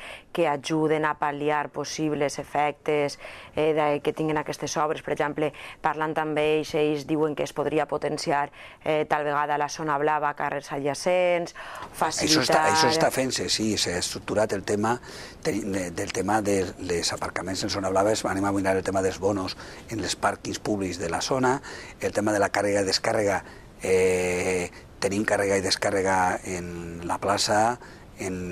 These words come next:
Speaker 2: en els Reis Catòlics, en el carrer Bailem, hem habilitat també zona de càrrega i descàrrega, però, eh, anem a millorar, és a dir, quan els veïns han dit: «No podeu posar, eh, ap-, aparcaments en,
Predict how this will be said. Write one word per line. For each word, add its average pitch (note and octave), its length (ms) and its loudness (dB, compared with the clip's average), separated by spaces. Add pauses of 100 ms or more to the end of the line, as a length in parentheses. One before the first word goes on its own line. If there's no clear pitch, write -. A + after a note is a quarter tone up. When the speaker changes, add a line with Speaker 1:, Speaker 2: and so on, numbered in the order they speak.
(100)
Speaker 2:
en F#2 200 -6 (920)
els F2 80 -8
Reis G#2 180 0
Catòlics, A2 480 2
en G2 80 0
el F#2+ 80 -6
carrer G2 220 0
Bailem, G#2+ 420 2
hem G2 80 0
habilitat F2+ 460 -2
també G2+ 220 -4 (280)
zona F#2+ 280 -2
de F2+ 100 -2
càrrega G2 320 -6
i F2 60 -4
descàrrega, A2+ 420 2 (500)
però, G2+ 220 4 (240)
eh, - 100 -2 (140)
anem G2 200 -2
a A2+ 80 2
millorar, B2 480 4
és G#2+ 140 -2
a G#2 60 4
dir, F#2+ 100 0
quan G2+ 180 0
els F#2 120 -4
veïns A2+ 240 0
han A2 100 0
dit: G2+ 100 0
«No C3 240 2
podeu C#3+ 320 2
posar, C3+ 380 0 (380)
eh, B2 340 4
ap-, - 300 0
aparcaments A#2 760 2
en, A#2+ 320 2